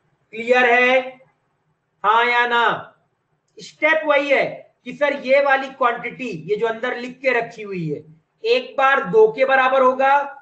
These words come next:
और एक बार सर माइनस टू के बराबर होगा। अगर मैं बच्चे आपसे अगला पूछूं,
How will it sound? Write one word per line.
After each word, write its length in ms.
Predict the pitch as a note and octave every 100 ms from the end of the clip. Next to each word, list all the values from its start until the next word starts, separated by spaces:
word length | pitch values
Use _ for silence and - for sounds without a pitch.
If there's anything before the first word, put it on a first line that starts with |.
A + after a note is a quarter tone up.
| _ A3
और 100 | A#3
एक 340 | A#3+ C4 -
बार 160 | C4 B3
सर 180 | C4+ C4
माइनस 400 | A3+ A3 A3+ -
टू 120 | B3 A3
के 140 | G#3+
बराबर 340 | F#3 F3+ E3 D3+
होगा। 400 | C3 B2+ B2 - _ _ _
अगर 220 | A3 B3+ D4
मैं 100 | C#4+
बच्चे 220 | C#4 D4
आपसे 220 | C4 C#4
अगला 260 | C4 B3 B3
पूछूं, 320 | G3 E3